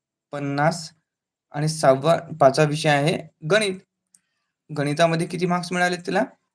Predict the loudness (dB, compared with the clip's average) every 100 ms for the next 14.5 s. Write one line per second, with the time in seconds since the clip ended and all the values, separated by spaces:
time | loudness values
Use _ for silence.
0 | _ _ _ -2 2 4 2 -2 -4 -8
1 | -8 -10 -8 2 2 2 -4 -20 _ -10
2 | -10 -4 0 0 0 -4 -4 -4 -2 -2
3 | -4 -4 -2 -2 -2 -2 0 -2 -6 -16
4 | _ _ _ _ _ -10 -6 -2 2 2
5 | 0 -2 -2 -2 0 0 0 -2 -6 -6
6 | -2 -2 -2 -4 -6 -2 0 2 2 -2
7 | -6 _ _ _ _ _ _ -4 -2 -4
8 | 0 4 4 4 4 4 4 2 0 2
9 | 2 2 0 2 2 -2 -10 _ -8 0
10 | 4 6 4 -2 -4 0 0 2 0 0
11 | -2 -4 0 0 2 0 0 -2 -2 -2
12 | -6 -10 -20 _ -2 2 4 4 2 -2
13 | 2 2 2 0 0 0 2 2 2 0
14 | -2 -4 -2 -2 -2